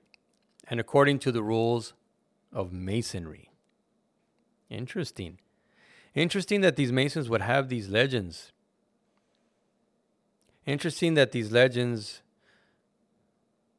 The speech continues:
would be kept amongst a group of men, supposedly, guild,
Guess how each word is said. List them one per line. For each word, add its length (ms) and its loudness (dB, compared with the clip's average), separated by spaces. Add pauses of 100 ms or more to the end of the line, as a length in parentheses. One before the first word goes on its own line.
(880)
would 140 0
be 100 -2
kept 320 2
amongst 500 -2 (1120)
a 60 -8
group 280 -2
of 220 -4 (420)
men, 680 0
supposedly, 800 -2 (180)
guild, 640 0